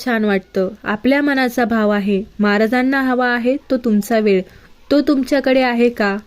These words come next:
हा विचार करा. मला महाराजांसाठी फक्त दिवसातले दहा मिनिटं द्यायचे आहेत, तो वेळ आपल्याला द्यायला याचा विचार करा. नाहीतर मग हे केल्यावर ते होईल का? आणि काय होतं ना, आपलं बऱ्याच वेळा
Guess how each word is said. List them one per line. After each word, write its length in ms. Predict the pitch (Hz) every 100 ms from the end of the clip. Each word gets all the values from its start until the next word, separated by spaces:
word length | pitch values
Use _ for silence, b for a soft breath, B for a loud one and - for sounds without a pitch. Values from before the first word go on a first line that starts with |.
| - 247
हा 100 | 247
विचार 360 | 233 - 196
करा. 280 | 202 185 175 B B B B B B B B B 214
मला 240 | 226 269 294
महाराजांसाठी 880 | 285 262 262 262 262 269 247 240 226
फक्त 280 | 226 -
दिवसातले 540 | 233 233 220 233 233 226
दहा 280 | 208 208 220
मिनिटं 340 | 220 214 233
द्यायचे 320 | 220 190 -
आहेत, 280 | 185 185 185 - - _ - - -
तो 120 | 285
वेळ 200 | 294 302
आपल्याला 440 | 285 247 247 254 254
द्यायला 540 | 240 220 233 226 190 202 _
याचा 300 | 214 214 233
विचार 380 | 220 202 226 233
करा. 300 | 233 196 180 b b b -
नाहीतर 600 | 214 233 226 262 269 254 247 -
मग 120 | 240 254
हे 220 | 247 254
केल्यावर 560 | 247 226 226 240 247
ते 180 | 240 240 240
होईल 240 | 226 226 233
का? 220 | 220 196 190 - -
आणि 280 | 214 254 254 - -
काय 220 | 254 262
होतं 380 | 254 247 240 254
ना, 180 | 247 208 208 b b b b
आपलं 300 | 220 240 247
बऱ्याच 380 | 233 233 247 247
वेळा 200 | 240 208